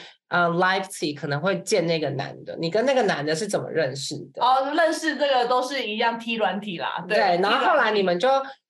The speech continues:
Speaker 1: 就怎么样？
Speaker 2: 哦，好，那这个男生是，也是德国人，然后也是一个弟弟，是二十五岁的弟弟。
Speaker 1: 超年轻。
Speaker 2: 对，很年轻，然后真的非，就是怎么讲，那时候看到，在软体上看到，被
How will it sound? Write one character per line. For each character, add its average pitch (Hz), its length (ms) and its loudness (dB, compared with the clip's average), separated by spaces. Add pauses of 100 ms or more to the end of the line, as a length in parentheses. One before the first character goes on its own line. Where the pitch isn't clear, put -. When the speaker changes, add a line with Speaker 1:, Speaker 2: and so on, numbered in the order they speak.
(120)
Speaker 1:
就 262 140 2
怎 - 160 -2
么 - 80 -8
样？ 135 260 -4 (160)
Speaker 2:
哦， 285 180 6
好， 302 440 4
那 302 360 2
这 339 140 -2
个 294 140 2
男 208 240 0
生 226 360 0
是， 233 420 0
也 208 140 0
是 247 160 -6
德 202 200 0
国 175 260 0
人， 156 180 0
然 185 120 0
后 226 40 2
也 226 140 2
是 208 160 -6
一 202 60 0
个 196 100 -2
弟 180 220 -12
弟， 170 240 -14
是 247 180 -2
二 254 100 0
十 254 200 -4
五 156 100 -10
岁 175 220 0
的 156 140 -10
弟 156 180 -12
弟。 156 160 -16
Speaker 1:
超 190 240 2
年 160 240 0
轻。 143 200 -4
Speaker 2:
对， 220 180 2
很 190 220 -2
年 185 200 -4
轻， 208 240 -4
然 190 120 2
后 233 280 4
真 233 180 -2
的 196 320 0
非， 202 320 -2
就 254 160 -2
是 294 140 -2
怎 262 80 0
么 208 80 -4
讲， 196 180 0
那 277 100 2
时 302 140 0
候 247 100 6
看 254 280 0
到， 247 280 2 (200)
在 254 420 2
软 202 180 0
体 233 140 -6
上 220 240 0
看 226 220 -2
到， 226 100 2
被 233 240 -2